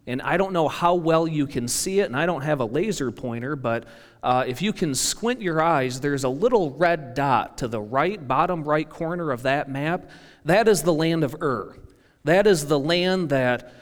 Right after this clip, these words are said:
that Abram's family knew from birth. Terah, his father, he lived there. His brothers lived there with him. The family grew up there. And one day, his father, Terah, said,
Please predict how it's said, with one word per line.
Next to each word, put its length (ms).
that 400
Abram's 640
family 680
knew 360
from 380
birth. 540
Terah, 440
his 280
father, 640
he 240
lived 380
there. 260
His 260
brothers 520
lived 340
there 220
with 340
him. 220
The 80
family 500
grew 380
up 240
there. 220
And 260
one 260
day, 240
his 300
father, 400
Terah, 500
said, 460